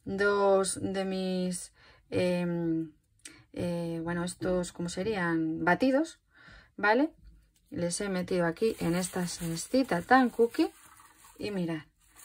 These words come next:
por detrás es así. Y bueno, esta tiene el asa troquelada con una troqueladora.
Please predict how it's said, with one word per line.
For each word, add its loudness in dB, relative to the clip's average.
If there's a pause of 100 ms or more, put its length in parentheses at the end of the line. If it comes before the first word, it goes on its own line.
(200)
por 0
detrás 2
es -6
así. 4 (2250)
Y 2
bueno, 2 (580)
esta 2
tiene 2
el 2
asa 2
troquelada 4
con -6
una -2
troqueladora. 2